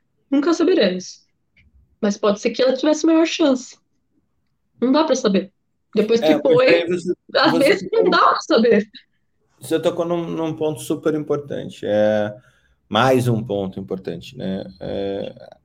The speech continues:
Speaker 2: aqui a gente tá falando, tá, é um médico, do jeito que você colocou assim, o médico não integra uma equipe.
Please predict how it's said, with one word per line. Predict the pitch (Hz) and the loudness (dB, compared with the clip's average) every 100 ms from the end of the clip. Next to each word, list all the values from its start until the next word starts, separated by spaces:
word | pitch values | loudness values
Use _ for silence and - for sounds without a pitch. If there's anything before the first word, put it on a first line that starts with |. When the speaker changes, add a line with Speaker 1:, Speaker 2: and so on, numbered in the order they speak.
| _ - - - - _ | _ -20 -20 -20 -20 _
Speaker 2:
aqui | 120 127 147 | -8 -4 -2
a | |
gente | 156 165 - | -2 -2 -2
tá | 160 | -2
falando, | 160 139 127 127 - - | 2 0 0 -6 -8 -6
tá, | 127 127 117 - 78 | 2 2 2 0 -2
é | |
um | 120 123 | -2 0
médico, | 123 131 135 143 - | 2 2 0 -4 -6
do | 123 127 | 0 2
jeito | 170 | 2
que | - | 0
você | - | -8
colocou | - 127 127 | -4 -2 -2
assim, | 143 113 98 | -4 -4 -6
o | |
médico | 104 120 123 | -4 -4 -4
não | 135 127 | -4 -2
integra | 123 107 101 110 | 0 -2 -2 -4
uma | 107 | -4
equipe. | 110 - 73 - | -6 -10 -14 -14